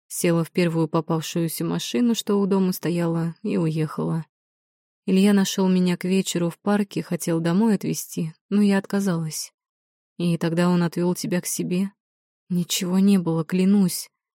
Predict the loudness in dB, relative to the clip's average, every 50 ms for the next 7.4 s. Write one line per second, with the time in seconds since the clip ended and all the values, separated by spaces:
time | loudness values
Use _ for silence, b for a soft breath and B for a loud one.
0 | _ _ -2 0 0 0 0 0 2 2 4 4 4 4 2 0 0 0 0 0
1 | -2 -4 -4 -4 -2 -2 0 0 0 0 2 0 0 2 2 2 2 0 0 0
2 | 0 2 2 2 0 0 -2 -4 -2 -2 -2 -2 -4 -8 -12 -16 -20 _ _ _
3 | _ _ _ _ _ _ -6 -4 -2 0 0 0 0 2 2 4 4 4 2 0
4 | -2 0 0 0 2 2 2 2 2 2 0 -2 -2 -2 -2 -2 -2 -4 -4 -4
5 | -4 -4 -4 -10 -20 _ _ _ _ _ _ _ _ _ _ _ _ _ _ _
6 | _ 0 2 4 6 6 6 6 6 6 4 2 0 -4 -2 0 0 2 4 4
7 | 4 4 2 2 0 -2 -4 -8